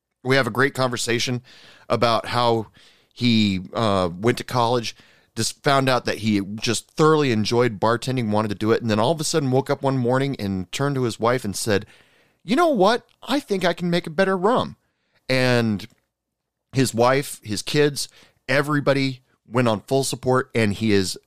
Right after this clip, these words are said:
doing it right now. So make sure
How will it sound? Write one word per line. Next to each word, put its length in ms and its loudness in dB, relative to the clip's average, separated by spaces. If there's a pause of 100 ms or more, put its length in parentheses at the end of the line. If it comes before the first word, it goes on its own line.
(200)
doing 260 2
it 120 -2
right 300 -2
now. 300 -2 (520)
So 460 2
make 320 0
sure 480 2